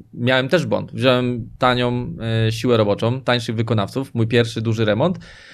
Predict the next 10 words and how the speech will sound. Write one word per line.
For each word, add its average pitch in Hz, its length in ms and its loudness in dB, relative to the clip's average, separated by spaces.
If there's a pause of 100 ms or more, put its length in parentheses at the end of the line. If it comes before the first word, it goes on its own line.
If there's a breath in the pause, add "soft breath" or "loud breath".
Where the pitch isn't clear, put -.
(960 soft breath)
To 165 100 6
kosztowało 180 480 6
mnie, 170 320 8 (320 loud breath)
e, 143 440 4
tyle, 196 380 6
że 156 420 4
przez 151 160 -4
następne 165 340 2
dwa 151 180 4
lata 165 520 6